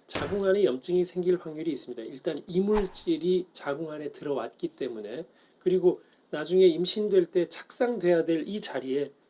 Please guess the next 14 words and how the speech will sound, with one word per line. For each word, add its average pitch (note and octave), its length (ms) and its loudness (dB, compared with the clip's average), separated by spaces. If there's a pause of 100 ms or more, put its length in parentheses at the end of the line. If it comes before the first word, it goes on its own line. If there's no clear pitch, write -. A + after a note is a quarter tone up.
(120)
루프가 F3 380 2
들어가 C#3 320 -4
있기 B2 340 -6
때문에 D3+ 480 -4 (200)
또 B2 400 -4 (640)
그게 D#3 260 0
염려되는 D#3 500 2
게 D3 100 -2
있죠. - 240 -8
임신 B2+ 760 -6
확률에 C#3 420 -4
대해서. A#2+ 380 -6
그래서 C#3+ 340 -6 (400)
루프는 G3 640 0